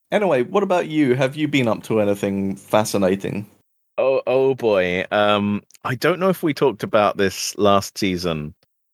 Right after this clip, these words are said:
Speaker 2: um, but I have a, a pet tortoise.
Speaker 1: Ah.
Speaker 2: Yeah.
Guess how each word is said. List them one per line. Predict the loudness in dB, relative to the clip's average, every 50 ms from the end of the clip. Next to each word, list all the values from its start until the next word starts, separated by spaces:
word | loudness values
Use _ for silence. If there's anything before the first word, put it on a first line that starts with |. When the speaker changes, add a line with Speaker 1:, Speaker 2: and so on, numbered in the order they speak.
| _ 0
Speaker 2:
um, | 0 2 2 0 0 -2 -4 -6 -8 _ _ _ _ _ -4
but | -2 0 0
I | 0 0 0
have | 0 -2 -2 0 0
a, | 0 -2 -2 -6 _ _ -4
a | -4 -4
pet | -2 -2 -2 -2 -2 _ -4
tortoise. | -2 -2 -2 -2 -4 -8 -12 -12 -14 -18 -20 -20 -20 _ _ _ _ _ _ _ _ _ _ _ -20 -20 _ _ -2
Speaker 1:
Ah. | 0 2 4 4 4 4 4 4 4 4 4 2 0 -2 -6 -8 -12 _ _ _ _ -10
Speaker 2:
Yeah. | -6 -2 0 0 0 0 -2 -4 -8